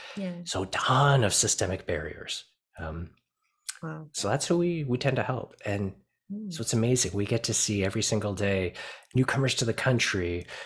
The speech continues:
Speaker 2: single mothers, uh,
Speaker 1: Yeah.
Speaker 2: people that are dealing with disabilities or racial inequity, and helping them overcome that. And
Speaker 1: Yeah.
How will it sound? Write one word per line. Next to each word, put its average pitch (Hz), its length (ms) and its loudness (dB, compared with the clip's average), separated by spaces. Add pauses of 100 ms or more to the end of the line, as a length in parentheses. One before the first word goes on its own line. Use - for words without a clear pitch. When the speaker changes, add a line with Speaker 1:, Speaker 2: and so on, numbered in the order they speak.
(120)
Speaker 2:
single 123 420 6
mothers, 101 760 4 (260)
uh, - 60 2
Speaker 1:
Yeah. - 100 2
Speaker 2:
people 143 240 4
that 131 80 8
are 123 40 6 (100)
dealing 123 160 6
with 120 80 2
disabilities 107 1000 0
or 98 200 -2
racial 110 320 6
inequity, 101 680 2
and 90 300 -2
helping 113 260 0
them 101 140 4
overcome 98 420 0
that. 80 380 -6
And 87 300 -4
Speaker 1:
Yeah. 170 140 -4